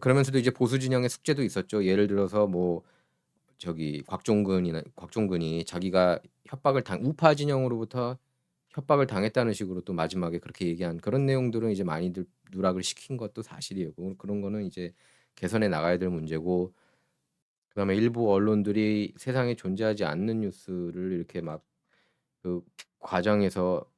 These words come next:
과장도 아니고 그냥 없는 걸 지어내서 막 이렇게 보도해가지고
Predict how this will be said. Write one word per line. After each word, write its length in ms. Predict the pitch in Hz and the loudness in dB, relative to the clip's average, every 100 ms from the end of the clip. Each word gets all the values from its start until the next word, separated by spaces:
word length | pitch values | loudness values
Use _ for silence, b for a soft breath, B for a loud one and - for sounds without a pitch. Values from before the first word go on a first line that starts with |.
| _ | _
과장도 340 | - 92 117 139 | -10 -2 0 2
아니고 260 | 87 95 113 | 2 0 -4
그냥 300 | 95 92 85 | -4 -4 -4
없는 300 | 80 104 107 | -6 -6 -4
걸 100 | 95 | -6
지어내서 380 | - 90 87 90 | -6 -6 -6 -8
막 100 | 85 | -8
이렇게 140 | - _ | -10 _
보도해가지고 1000 | 90 92 95 113 117 90 90 95 113 | -8 -6 -4 -2 0 0 -2 -2 -2